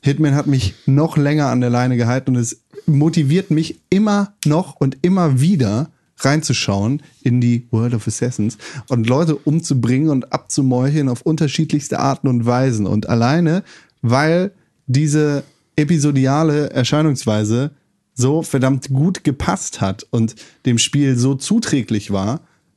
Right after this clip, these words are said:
gehört Hitman meiner Meinung nach hier jetzt auf die Eins.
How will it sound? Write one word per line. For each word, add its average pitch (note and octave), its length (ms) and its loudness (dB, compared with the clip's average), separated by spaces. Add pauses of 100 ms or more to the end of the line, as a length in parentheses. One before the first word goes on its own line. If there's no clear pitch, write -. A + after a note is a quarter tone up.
(440)
gehört B2+ 520 0
Hitman B2 580 0
meiner A2+ 260 -2
Meinung G#2+ 320 0
nach G#2 180 -2
hier B2 300 -2
jetzt G#2+ 240 -4
auf G2 100 -8
die - 140 -10
Eins. - 300 -14